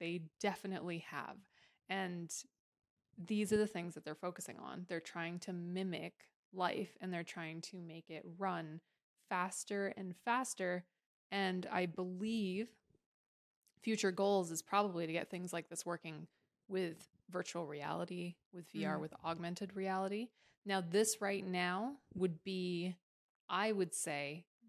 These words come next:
Speaker 1: probably too computationally expensive to put in those things reliably, unless you probably had a very specialized team. Uh, V R is, it's two screens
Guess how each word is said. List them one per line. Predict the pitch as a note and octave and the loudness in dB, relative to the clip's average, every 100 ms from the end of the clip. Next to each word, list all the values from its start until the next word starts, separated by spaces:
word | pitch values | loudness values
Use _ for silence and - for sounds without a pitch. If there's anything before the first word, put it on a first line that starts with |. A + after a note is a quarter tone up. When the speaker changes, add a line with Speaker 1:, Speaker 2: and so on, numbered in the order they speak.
| _ | _
Speaker 1:
probably | - F#3 F3+ E3+ E3+ | 0 4 4 0 -2
too | E3 - G3 | -4 -6 -6
computationally | F#3+ F3 F3+ F3 D#3+ E3+ D3 | -6 -8 -6 -6 -4 -4 -8
expensive | - - D3 E3 D3 | -10 -12 -12 -10 -12
to | - F3 - _ | -8 -10 -10 _
put | G3+ F3 - - | -2 -2 -4 -6
in | G#3 G#3+ | -2 0
those | A3 A3 A3 | 2 2 0
things | - A3+ A3+ A#3 - - D#3+ | -4 -4 -2 -2 -4 -10 -6
reliably, | E3 D#3 C#3+ D3+ F3+ G#3+ A3 A#3 - _ _ _ _ _ _ _ _ - | -4 -2 0 0 0 0 -2 -2 -8 _ _ _ _ _ _ _ _ -4
unless | F#3 F3 - | -2 -2 -2
you | E3 | -2
probably | D#3+ E3 | 0 0
had | E3 | -2
a | D#3+ | -6
very | D#3+ C#3 | -6 -6
specialized | D#3+ F3 - G3 G3+ - | -6 -6 -6 -4 -4 -4
team. | - F#3 F3+ F3+ F3+ F3+ | -6 -6 -4 -2 -4 -6
Uh, | D#3+ D#3 D3 E3 | -6 -4 -4 -6
V | E3+ F#3+ G#3 | -4 0 2
R | G3 F3 F3 A#3 C4+ _ - | 4 6 4 2 -6 _ -4
is, | F3 D#3 - - - _ _ _ _ _ _ _ _ _ _ _ _ _ _ _ | -2 2 2 0 -6 _ _ _ _ _ _ _ _ _ _ _ _ _ _ _
it's | G#3 - - | -2 0 0
two | - B3 B3+ | 4 4 4
screens | - - G#3+ A3+ A#3+ B3 | 2 2 2 2 0 -2